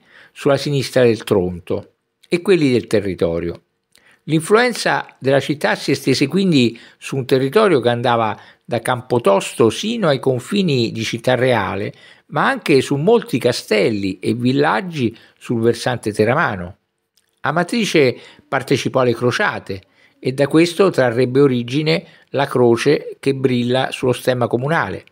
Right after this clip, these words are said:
Nel milletrecento e millequattrocento Amatrice fu in continua lotta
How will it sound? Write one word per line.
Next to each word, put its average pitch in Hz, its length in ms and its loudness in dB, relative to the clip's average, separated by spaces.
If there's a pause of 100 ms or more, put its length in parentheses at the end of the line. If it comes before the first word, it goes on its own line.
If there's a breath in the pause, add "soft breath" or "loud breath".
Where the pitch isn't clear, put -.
(1000)
Nel 160 160 -4
milletrecento 143 1160 0
e 113 120 -4
millequattrocento 101 1300 -2 (320)
Amatrice 160 760 2 (240 loud breath)
fu 170 340 2
in 156 200 0
continua 165 540 0
lotta 117 640 -2